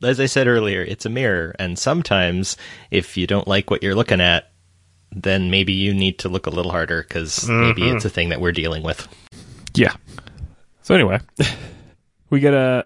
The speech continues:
Speaker 3: we get a nice sit-down dinner between Mavis and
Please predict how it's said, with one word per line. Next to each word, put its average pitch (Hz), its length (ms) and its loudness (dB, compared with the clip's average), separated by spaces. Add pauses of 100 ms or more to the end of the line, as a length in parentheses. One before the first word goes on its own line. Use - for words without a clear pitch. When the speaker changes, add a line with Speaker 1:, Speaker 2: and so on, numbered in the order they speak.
Speaker 3:
we 147 160 -2
get 151 120 2
a 147 40 -2
nice 185 220 0
sit-down 151 460 0
dinner 143 340 0 (680)
between 120 340 2
Mavis 123 800 0
and 110 540 -2